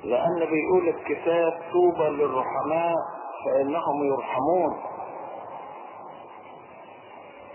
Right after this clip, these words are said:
وامحوا خطاياك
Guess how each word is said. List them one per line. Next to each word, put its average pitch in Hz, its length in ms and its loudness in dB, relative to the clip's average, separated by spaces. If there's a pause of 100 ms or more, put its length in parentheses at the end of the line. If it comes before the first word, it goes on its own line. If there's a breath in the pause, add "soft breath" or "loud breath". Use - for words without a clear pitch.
(1800)
وامحوا 143 560 4 (120)
خطاياك 143 640 2